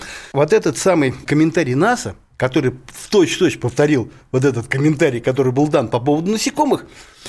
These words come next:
относился к заявлениям и публикациям другого учёного, которого звали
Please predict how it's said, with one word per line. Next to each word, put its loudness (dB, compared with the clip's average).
относился 0
к 2
заявлениям 2
и 0
публикациям 0
другого 2
учёного, 2
которого 2
звали 0